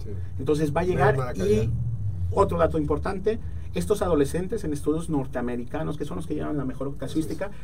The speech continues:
Speaker 1: es.
Speaker 2: se ha asociado la deprivación de sueño en accidentes, de, en, en, en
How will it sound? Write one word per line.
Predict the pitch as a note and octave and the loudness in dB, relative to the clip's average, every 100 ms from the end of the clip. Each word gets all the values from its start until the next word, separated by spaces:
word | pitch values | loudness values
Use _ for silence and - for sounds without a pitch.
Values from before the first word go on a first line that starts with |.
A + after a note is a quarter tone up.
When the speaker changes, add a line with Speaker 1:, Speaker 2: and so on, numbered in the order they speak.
| - - | -10 -8
Speaker 1:
es. | |
Speaker 2:
se | - | -6
ha | D#3 | -4
asociado | D#3+ D#3+ D#3 | -2 0 2
la | C#3+ | 2
deprivación | A#2+ C3 A#2 - D3+ | 0 -2 -4 -4 -4
de | |
sueño | D3+ D3+ | -2 0
en | C#3+ | 0
accidentes, | - - C3+ C#3+ - - C#3 | 0 0 -2 -2 -4 -4 -2
de, | D3 | 0
en, | C3 C3 | 0 -2
en, | B2+ B2 A#2+ A#2+ A#2+ - | -2 -4 -4 -4 -4 -6
en | - - - A#3+ - - - G#2 | -6 -6 -6 -4 -4 -4 -4 -6